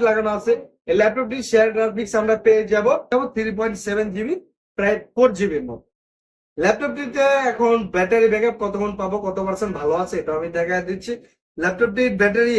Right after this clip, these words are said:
হেলথ কত পার্সেন্ট ভালো আছে, এটা আমি দেখা দিচ্ছি। আচ্ছা, দেখেন, ব্য-, ব্যাটারি রিপোর্টটা আমি দেখা দিচ্ছি। ল্যাপটপটির ব্যাটারি রিপোর্ট কি, আহ, কত পার্সেন্ট ভালো আছে, কতক্ষণ চার্জ থাকবে, এগুলো আমি দেখা দিচ্ছি।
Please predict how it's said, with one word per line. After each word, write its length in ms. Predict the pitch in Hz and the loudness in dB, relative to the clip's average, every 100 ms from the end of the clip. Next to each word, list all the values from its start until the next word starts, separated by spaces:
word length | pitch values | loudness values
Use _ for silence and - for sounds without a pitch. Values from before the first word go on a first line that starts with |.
| 180 | 4
হেলথ 180 | 240 254 | 4 4
কত 100 | 254 240 | 0 2
পার্সেন্ট 260 | 233 208 208 | 0 -2 -2
ভালো 140 | 185 196 202 | -2 0 0
আছে, 120 | 226 180 | -2 -2
এটা 100 | 180 | -2
আমি 100 | 170 175 | -4 -2
দেখা 180 | 170 165 147 | -2 0 -4
দিচ্ছি। 240 | 135 - - _ _ _ _ _ _ _ _ _ _ _ _ _ - | -8 -16 -20 _ _ _ _ _ _ _ _ _ _ _ _ _ -18
আচ্ছা, 180 | - - _ - - _ _ | -18 -20 _ -20 -20 _ _
দেখেন, 280 | 196 233 247 214 | 0 2 2 0
ব্য-, 140 | 220 | 0
ব্যাটারি 240 | 170 214 240 | 2 4 4
রিপোর্টটা 260 | 233 254 226 262 | 2 0 2 4
আমি 80 | 240 | 4
দেখা 180 | 233 220 202 | 2 2 0
দিচ্ছি। 160 | 214 262 220 | 0 0 2
ল্যাপটপটির 380 | 196 214 208 175 | 0 0 0 2
ব্যাটারি 240 | 180 202 196 | 2 2 2
রিপোর্ট 240 | 202 214 - _ _ _ _ _ _ _ _ - | 2 0 -2 _ _ _ _ _ _ _ _ -8
কি, 60 | 196 | 0
আহ, 140 | 180 170 | 2 2
কত 120 | 202 226 | 0 2
পার্সেন্ট 280 | 226 220 214 180 | 2 2 2 4
ভালো 140 | 185 202 | 4 4
আছে, 180 | 185 208 233 - _ _ | 2 -2 -4 -8 _ _
কতক্ষণ 340 | 208 214 233 240 247 | 0 2 2 0 2
চার্জ 200 | 214 214 - | 0 0 0
থাকবে, 200 | 208 220 220 | 0 2 0
এগুলো 180 | 180 180 | 2 0
আমি 80 | 180 180 | 0 -2
দেখা 160 | 170 175 | -2 -4
দিচ্ছি। 220 | 180 - | -4 -4